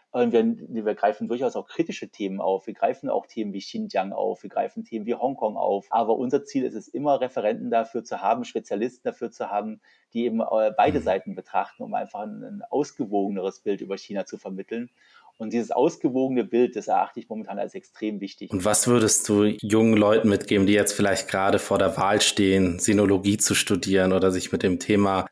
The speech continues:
Speaker 2: ähm, China beruflich zu befassen? Hättest du da noch einen Ratschlag?
Speaker 1: Also, sagen wir so, der erste Ratschlag wäre, tu's, ja, also beschäftige dich damit, äh, weil, äh, China wird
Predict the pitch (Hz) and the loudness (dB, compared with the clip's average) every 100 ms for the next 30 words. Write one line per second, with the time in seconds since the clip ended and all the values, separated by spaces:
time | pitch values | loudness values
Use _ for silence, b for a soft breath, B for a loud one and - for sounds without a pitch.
0 | - 101 95 90 - 113 104 95 90 - | -4 0 2 2 4 4 4 2 -2 -2
1 | 95 117 - 104 - 104 90 82 - - | 0 2 2 0 2 4 2 2 -2 -2
2 | 95 82 - 87 82 - - 92 - 101 | 0 0 0 0 -2 -4 -2 0 0 0
3 | 98 107 131 117 113 123 - 143 156 - | 2 2 4 2 2 0 2 0 2 2
4 | 139 127 135 139 - - 135 151 135 117 | 2 4 2 0 -8 -2 2 6 4 6
5 | 165 170 135 143 156 135 147 143 131 135 | 4 4 4 4 4 2 2 0 2 4
6 | 127 127 117 - - - 196 160 - - | 6 4 2 -6 -18 -4 -2 -2 -4 -14
7 | - - 123 151 120 110 110 110 143 - | -8 2 4 4 2 0 -2 0 0 0
8 | 127 104 104 107 95 113 135 - - 113 | -4 -4 -2 -2 0 -2 -4 -8 -4 2
9 | 110 101 107 110 110 - 110 104 104 - | 2 2 2 0 -2 -2 0 0 -4 -6
10 | 143 139 - 139 - | 0 2 2 -4 -4